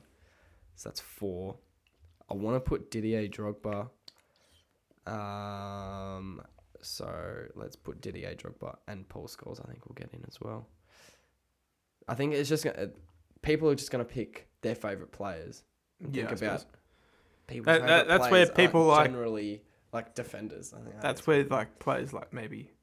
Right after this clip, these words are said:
Speaker 2: Michael Owen, Sol Campbell
Speaker 1: John
Speaker 2: might
Speaker 1: Terry
Speaker 2: miss out.
Speaker 1: even might miss out.
Speaker 2: Yeah,
Speaker 1: I think
Speaker 2: John,
Speaker 1: he,
Speaker 2: John
Speaker 1: he
Speaker 2: Terry
Speaker 1: only
Speaker 2: only
Speaker 1: played
Speaker 2: played for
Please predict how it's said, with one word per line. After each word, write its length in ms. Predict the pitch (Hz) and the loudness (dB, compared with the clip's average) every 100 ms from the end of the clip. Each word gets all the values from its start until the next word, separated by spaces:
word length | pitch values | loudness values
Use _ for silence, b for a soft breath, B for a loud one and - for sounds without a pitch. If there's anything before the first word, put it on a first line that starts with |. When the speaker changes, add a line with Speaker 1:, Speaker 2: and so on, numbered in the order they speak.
| - | -12
Speaker 2:
Michael 400 | 113 120 135 - | -10 -8 -6 -6
Owen, 260 | 113 120 139 | -6 -8 -10
Sol 160 | 120 | -10
Campbell 500 | 117 110 117 117 127 b b - | -8 -8 -8 -10 -10 b b -12
Speaker 1:
John 200 | 98 95 | -10 -2
Speaker 2:
might 100 | 135 127 | 0 2
Speaker 1:
Terry 60 | |
Speaker 2:
miss 160 | 135 139 | 0 0
out. 200 | 127 104 | 0 -2
Speaker 1:
even 100 | 98 _ - | -4 _ -20
might 300 | - - - | -16 -16 -18
miss 140 | - - - | -20 -16 -14
out. 200 | - - _ _ _ | -14 -18 _ _ _
Speaker 2:
Yeah, 160 | 180 175 135 196 | -10 -8 -6 -4
Speaker 1:
I 40 | 151 | -2
think 100 | 127 | 2
Speaker 2:
John, 120 | 147 | 2
Speaker 1:
he, 120 | 151 - | 2 2
Speaker 2:
John 180 | 214 262 | 4 6
Speaker 1:
he 60 | |
Speaker 2:
Terry 260 | 196 170 139 | 10 10 10
Speaker 1:
only 100 | 127 | 8
Speaker 2:
only 120 | 123 | 4
Speaker 1:
played 200 | 120 | 2
Speaker 2:
played 20 | |
for 60 | 139 | 0